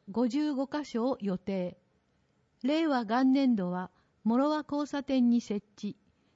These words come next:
令和二年度は三十五箇所。令和三年度は十九箇所を予定する。質問。本庁の将来に重要な都市計画道路、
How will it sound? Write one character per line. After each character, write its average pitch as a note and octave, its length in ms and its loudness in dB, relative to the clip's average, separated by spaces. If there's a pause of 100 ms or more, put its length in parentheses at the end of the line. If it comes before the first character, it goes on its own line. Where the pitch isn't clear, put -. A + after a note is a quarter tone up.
(120)
令 D4+ 240 2
和 C4 160 2
二 A3 160 6
年 B3 300 4
度 F#3 120 -2
は F3+ 200 -4 (240)
三 D4+ 340 4
十 G3 240 0
五 F#3+ 180 -4
箇 A#3+ 140 -6
所。 - 240 -10 (540)
令 D#4 240 2
和 C4 160 2
三 B3+ 320 4
年 B3+ 200 6
度 F3+ 140 0
は F3 220 -4 (340)
十 C#4 300 2
九 D4+ 260 -2
箇 D4+ 200 -4
所 G#3+ 200 -4
を A3+ 160 -2
予 G3+ 160 -2
定 F#3+ 240 -2
す E3+ 220 -10
る。 E3+ 160 -10 (1200)
質 - 340 0
問。 A#3+ 380 4 (540)
本 E4+ 320 2
庁 C#4+ 240 2
の A3+ 120 4
将 D4 300 -2
来 A3+ 240 0
に G#3 280 2
重 C4 300 2
要 D4 220 2
な C4+ 160 2
都 C4 120 -2
市 - 140 -10
計 C#4+ 220 -2
画 C4+ 280 -4
道 B3 280 0
路、 F3 200 -2